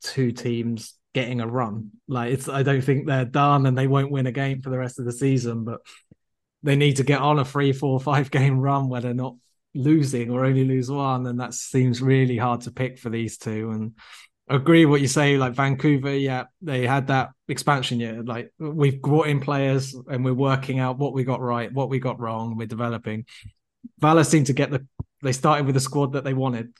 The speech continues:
Like, they picked this, this is what they thought would compete, I think, um, which is why we haven't seen a huge amount, like, any transfer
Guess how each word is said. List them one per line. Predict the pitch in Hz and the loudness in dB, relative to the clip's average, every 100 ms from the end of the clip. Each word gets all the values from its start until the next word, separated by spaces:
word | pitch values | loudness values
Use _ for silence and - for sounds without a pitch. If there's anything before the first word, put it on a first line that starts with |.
| _ | _
Like, | 143 127 127 | -8 -6 0
they | 143 135 | 2 2
picked | 135 160 156 | 2 0 2
this, | 135 135 | 0 0
this | - 147 143 | -2 0 0
is | 151 127 | 0 -2
what | 147 | -2
they | 143 135 | -2 -4
thought | - - 143 135 139 | -4 -4 -2 -2 -2
would | 135 135 131 - | 0 0 -2 -6
compete, | 135 127 131 123 123 - _ _ | -8 -6 -2 -2 -2 -8 _ _
I | 139 | -10
think, | 127 139 139 139 135 - - | -6 -2 -2 -2 -10 -18 -10
um, | 143 127 127 120 120 117 120 | -6 -4 -4 -4 -2 -4 -4
which | 127 127 | -4 -2
is | |
why | 127 135 | 0 2
we | 131 | 4
haven't | 131 | 2
seen | 123 123 | 0 -4
a | |
huge | 139 120 | -4 -4
amount, | 120 123 131 | -4 -4 -4
like, | 127 120 | -4 -2
any | 139 135 123 _ - | -2 -2 -4 _ -6
transfer | 127 120 - 123 123 | -4 -4 -6 -4 -2